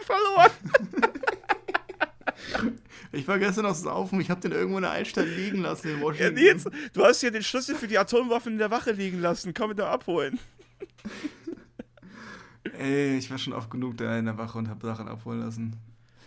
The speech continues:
Speaker 2: Ist auch krass, eine Kneipe so zu sehen, wenn da keine Kneipe drin ist.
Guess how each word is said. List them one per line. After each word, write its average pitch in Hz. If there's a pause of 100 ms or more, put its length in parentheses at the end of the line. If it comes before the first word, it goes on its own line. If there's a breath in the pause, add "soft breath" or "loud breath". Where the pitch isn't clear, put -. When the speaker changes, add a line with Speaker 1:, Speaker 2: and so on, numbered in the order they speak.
(100)
Speaker 2:
Ist 127
auch 156
krass, 151
eine 147
Kneipe 131 (180)
so 123
zu 113
sehen, 123
wenn 120
da 123
keine 120
Kneipe 117
drin 123
ist. 113